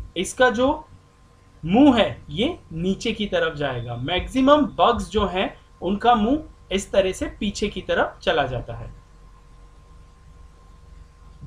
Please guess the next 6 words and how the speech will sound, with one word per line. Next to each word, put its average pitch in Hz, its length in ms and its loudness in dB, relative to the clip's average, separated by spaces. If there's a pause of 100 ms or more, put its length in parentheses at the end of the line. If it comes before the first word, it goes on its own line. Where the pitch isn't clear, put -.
(2500)
Next 226 340 2
topic 226 300 2
है 233 60 2
हमारा 208 420 2
functions 208 500 0
of - 280 2